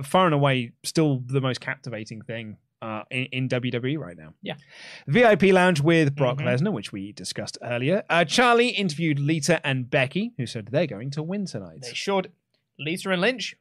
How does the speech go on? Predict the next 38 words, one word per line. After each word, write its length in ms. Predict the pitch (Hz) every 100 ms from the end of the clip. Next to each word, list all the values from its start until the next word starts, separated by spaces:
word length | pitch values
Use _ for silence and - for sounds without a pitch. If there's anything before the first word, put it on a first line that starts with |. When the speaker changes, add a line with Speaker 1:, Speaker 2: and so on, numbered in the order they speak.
| -
Speaker 2:
we 160 | 175
will 200 | 208 208
win. 280 | 202 180 139 - _ _ _ _ _ -
Speaker 1:
Yeah. 220 | 170 -
Speaker 2:
That's 180 | 139 139
it. 140 | 254 _
That's 200 | 175 180
the 60 | 190
promo. 280 | 170 139 107 - - _ -
Speaker 1:
Cody 200 | 233 254
Rhodes 260 | 226 240 240
took 120 | 240
on 140 | 208 175
Chad 420 | - 202 185 147
Gable, 460 | 180 170 190 254 -
uh, 340 | 139 135 139 139
with 300 | 143 147 143 143
a 220 | 139 131
fabulous 500 | 139 202 302 160 120
little 160 | 120 104
match. 380 | 92 107 - 208
Speaker 2:
Oh 220 | 233 220
my 80 | -
God. 80 | - _ _ _ - - _
Speaker 1:
But 180 | - 156 -
I, 220 | 165 170
it 100 | 190
was 220 | 190 190 135
there, 240 | 180 220 151
and 80 | 151
I 40 |
was 120 | 139
like, 140 | 131 113 -
"Man, 180 | - -
I 60 | -
wish 240 | - -
this 160 | - -
had 240 | 101 101